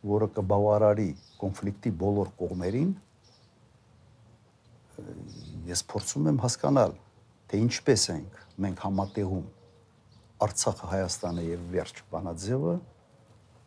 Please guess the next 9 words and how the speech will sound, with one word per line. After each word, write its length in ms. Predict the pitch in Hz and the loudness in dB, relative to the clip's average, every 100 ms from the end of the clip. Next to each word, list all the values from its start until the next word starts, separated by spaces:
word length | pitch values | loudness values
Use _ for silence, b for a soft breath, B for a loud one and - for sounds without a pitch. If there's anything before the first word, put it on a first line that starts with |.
| _ - - - - - - - - - - - - | _ -20 -20 -20 -20 -20 -20 -20 -20 -20 -20 -14 0
այն 260 | 123 123 95 | 4 4 2
լուծման 480 | 98 - 92 92 | -2 -2 -2 -2
հետ, 380 | 87 147 165 - - - | 2 2 2 -6 -20 -6
տարբերակի 600 | 92 87 92 - - 113 | -4 -2 -2 -2 -4 -2
հետ, 240 | 170 185 | 0 0
որը 360 | 98 101 117 127 123 - - - _ | -2 0 4 4 4 -4 -20 -20 _
կարող 340 | 85 92 123 147 | -2 0 2 2
է 60 | 147 - - - | 2 -2 -12 -6
բավարարել 760 | 95 85 92 90 90 87 113 | -4 -2 -2 -2 -4 -4 -4